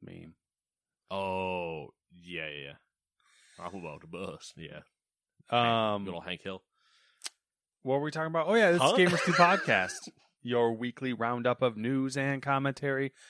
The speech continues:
Speaker 1: related to the video game industry and anything else that might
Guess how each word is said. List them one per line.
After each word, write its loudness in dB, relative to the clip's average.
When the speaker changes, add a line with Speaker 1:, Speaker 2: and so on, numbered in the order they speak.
Speaker 1:
related 6
to 4
the 6
video 8
game 4
industry 0
and 0
anything 2
else 0
that 0
might 2